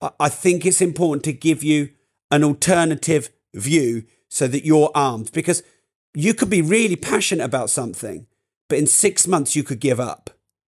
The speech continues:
because you haven't got the backbone behind it. And then you could be really passionate about something new six months later, and then you could give up in another six months because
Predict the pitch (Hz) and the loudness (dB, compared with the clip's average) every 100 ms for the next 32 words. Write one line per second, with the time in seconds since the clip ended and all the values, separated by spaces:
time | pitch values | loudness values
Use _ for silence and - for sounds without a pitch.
0 | _ _ _ - 156 156 156 175 170 151 | _ _ _ -8 -2 2 2 2 0 -2
1 | 135 - 190 - - - 139 127 127 135 | -4 -2 -4 -4 -8 -2 0 0 -2 0
2 | 190 160 101 - _ _ _ _ _ _ | 2 0 -4 -12 _ _ _ _ _ _
3 | _ 147 170 214 240 202 151 156 165 165 | _ 0 2 2 2 0 2 2 4 2
4 | 160 185 170 180 156 180 165 214 196 208 | 2 0 2 0 2 2 4 2 0 -2
5 | 214 262 175 - 202 208 202 240 233 220 | 0 2 2 2 0 -2 -2 0 0 -2
6 | 113 110 _ _ _ _ _ _ _ 151 | -6 -10 _ _ _ _ _ _ _ -2
7 | 160 165 156 160 160 160 175 - 170 180 | 2 2 0 0 0 0 0 0 0 2
8 | - 160 - - 131 107 78 - - - | 2 0 -2 -2 -6 -6 -10 -14 -10 -10
9 | - _ _ _ _ - 156 175 156 | -12 _ _ _ _ -10 -2 0 0